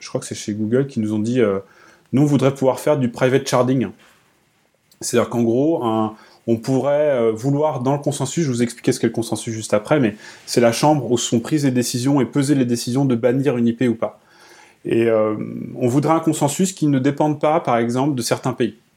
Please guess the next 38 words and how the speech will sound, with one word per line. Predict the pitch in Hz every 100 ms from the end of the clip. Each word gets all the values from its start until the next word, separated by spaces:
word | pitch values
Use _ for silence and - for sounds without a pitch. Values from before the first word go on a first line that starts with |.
| _ -
auxquels | 113 135
on | 139
fait | -
pas | 120 127
forcément | 120 - 127
confiance. | 120 113 - - - _ _ _ _ _
On | 113
leur | 107 101
dit, « | 151 139
Mais | 110
nous, | 147
on | 147
est | 110
déjà | 110 131 143
là | 160
pour | - 113
traiter | - 120
de | 117
façon | 117 -
centrale | 113 117 120 127
ces | -
sujets-là. » | - 104 110 160 - _ _ _ _ -
Donc | 107 -
ce |
que | -
vous | 113
recevez, | 113 - 147
c'est | 156 117
déjà | 120 143
des | 127 117
I |
P | 117 151 160
qu'on | 131 117
a |
vérifiées, | 113 120 120 -
nous, | 151 170
comme | 175 120 110
étant | 110 131 113